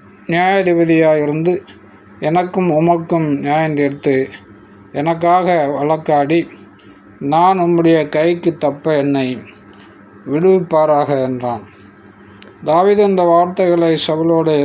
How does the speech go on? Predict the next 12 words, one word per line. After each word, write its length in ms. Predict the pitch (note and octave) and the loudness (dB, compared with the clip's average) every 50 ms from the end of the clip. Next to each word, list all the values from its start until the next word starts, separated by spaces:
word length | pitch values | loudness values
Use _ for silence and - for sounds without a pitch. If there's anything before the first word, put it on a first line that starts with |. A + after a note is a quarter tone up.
| C#3+ C3 - | -2 -4 -6
சொல்லி 340 | - - D#3 D3+ D#3+ E3 | -8 -6 -4 -2 0 0
முடித்த 440 | D#3 D3+ D3 C#3+ D3+ D3 D3 - D3+ | 0 0 -2 -2 -4 -4 -4 -6 -6
பின்பு 360 | C3+ C#3 C3+ C3+ C3+ C#3+ D3 C#3 C3 B2 - - - - - - - - - - - - - - - - - | -6 -4 -4 -4 -4 -4 -4 -6 -6 -10 -14 -18 -20 -20 -20 -20 -20 -20 -20 -20 -20 -20 -20 -20 -20 -20 -16
சவுல், 500 | - - - E3+ F3+ F#3 F#3+ F#3 F3 D3 C3 - - - - - - - - - - - - - - - | -8 -4 -2 0 0 0 0 0 0 0 -2 -6 -10 -18 -20 -20 -20 -20 -20 -20 -20 -20 -20 -20 -16 -10
என் 200 | - E3 E3 D#3+ | -6 -6 -4 -4
குமாரனாகிய 800 | D3+ D#3 E3 F3 F#3 G3 G3 G3 F#3+ F#3+ F#3 F3+ F3+ F3 E3+ E3+ E3 | -4 -2 0 2 2 2 2 2 2 2 2 2 2 2 2 2 2
தாவீதே, 560 | D#3+ D#3 D#3 D#3+ D#3+ D#3 D#3 D3+ D3+ D#3+ F3+ F#3 G3 F#3 - - - - - - - - - - - - - - - - - | 2 2 2 2 0 0 -2 0 0 0 0 -2 -4 -6 -12 -18 -20 -20 -20 -20 -20 -20 -20 -20 -20 -20 -20 -20 -20 -10 -6
இது 240 | D#3+ D#3 D#3+ E3+ E3+ E3 D3+ D3+ D3 A#2 | -2 0 2 2 2 2 2 0 -4 -4
உன்னுடைய 380 | D3 E3+ F3+ F#3+ F#3 G3 G3 F#3 | -4 -2 -2 0 2 2 2 2
சத்தமல்லவா 840 | E3+ - F3 E3 D#3+ E3 F3 E3+ E3 D#3+ D#3+ D#3 D#3 D3+ D3+ D3+ E3 F3 E3 C#3 - - - | 0 -2 -2 -4 -2 -2 -2 0 0 0 0 0 0 2 2 2 0 0 -2 -4 -8 -12 -10
என்று 260 | D#3+ D3+ D#3 D3+ D3 | -8 -6 -6 -6 -8
சொல்லி 360 | - - D3+ C#3+ D3 E3+ G3+ | -6 -4 -4 -2 0 0 -2